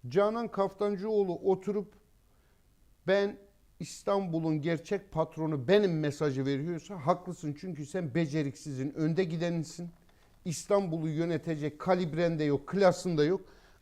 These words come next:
Ancak böyle çıkıp vatandaşla birlikte bir iki poz verirsin. Ancak gündeme gelmek için, "Bana biliyor musunuz, bana suikast düzenlemeye çalıştılar," dersin. Başka da bir halt yapamazsın.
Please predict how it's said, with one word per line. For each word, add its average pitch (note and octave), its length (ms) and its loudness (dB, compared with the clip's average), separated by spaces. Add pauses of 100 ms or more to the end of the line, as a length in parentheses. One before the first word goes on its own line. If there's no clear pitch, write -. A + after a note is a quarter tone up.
Ancak F3+ 560 2
böyle F3+ 300 4
çıkıp - 520 -2 (480)
vatandaşla G3+ 880 4
birlikte D3 440 -2
bir F#3+ 100 -4
iki F#3 240 -2
poz F#3+ 340 2
verirsin. F#3+ 600 0
Ancak D#3+ 460 -2
gündeme F#3 400 -4
gelmek D3+ 420 -4
için, F3 260 -10
"Bana E3 240 -2
biliyor F#3 240 0
musunuz, C#3+ 340 -4
bana D#3 160 -2
suikast D3+ 520 -8
düzenlemeye C#3+ 560 -4
çalıştılar," G#2+ 640 -8
dersin. B2+ 420 -10
Başka F#3 340 0
da C#3 100 -4
bir G3 60 -6
halt E3 280 -6
yapamazsın. F#2 680 -12